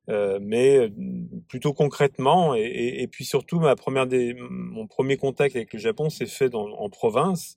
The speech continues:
euh, donc j'étais pas du tout à Tokyo, j'étais au, au milieu de la campagne japonaise, donc au, au milieu quasiment de rien, à part les rizières,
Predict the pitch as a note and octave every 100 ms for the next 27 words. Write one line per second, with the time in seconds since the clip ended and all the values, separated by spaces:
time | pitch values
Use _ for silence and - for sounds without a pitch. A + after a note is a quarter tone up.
0 | - A2 G#2 G#2 G#2 - G#2+ G#2+ A2 A#2
1 | C3 A#2 F#2+ G2 C#3 D3 A#2 - G#2 F#2+
2 | - G2 A2 A#2+ G#2+ F#2+ G#2+ B2 A#2+ G2+
3 | F#2 G#2+ C#3+ B2 G2+ G#2+ A2 A2 A#2 A2
4 | B2 A2 G2 G#2 G#2+ G2 F2+ G#2 C3 C#3+
5 | G#2+ G2 - G2 F#2+ F#2+ F2+ A2+ D3 D3